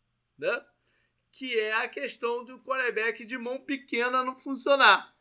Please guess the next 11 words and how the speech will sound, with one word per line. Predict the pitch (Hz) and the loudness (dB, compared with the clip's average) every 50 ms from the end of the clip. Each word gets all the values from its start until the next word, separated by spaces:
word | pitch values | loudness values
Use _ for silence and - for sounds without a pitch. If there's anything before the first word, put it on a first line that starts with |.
| _ _ _ _ _ _ _ - | _ _ _ _ _ _ _ -12
E | 202 214 240 | -4 0 2
a, | 240 240 233 240 247 | 2 4 4 2 2
<laughs> | 240 - 330 - - 605 554 - - 1047 554 381 | 2 0 0 0 -2 -2 -2 -4 -6 -4 0 6
a | 277 269 269 | 8 8 8
mão | 226 247 247 202 254 262 220 | 10 8 6 6 6 2 0
dele | 226 233 247 254 262 | 2 2 2 2 0
foi | - - 262 269 | -6 -6 -6 -6
medida | 247 262 262 233 190 - 254 233 262 | -6 -10 -14 -16 -16 -16 -6 -4 -4
abaixo | 269 254 247 226 226 233 247 233 - - - 254 | -4 -2 0 2 4 4 2 2 -2 -10 -16 -16
do | 240 - 262 | -14 -14 -16
padrão, | - - - 277 262 233 202 208 214 220 226 226 233 233 | -12 -4 -2 -2 -2 -2 -2 -4 -2 -2 -2 -2 -4 -6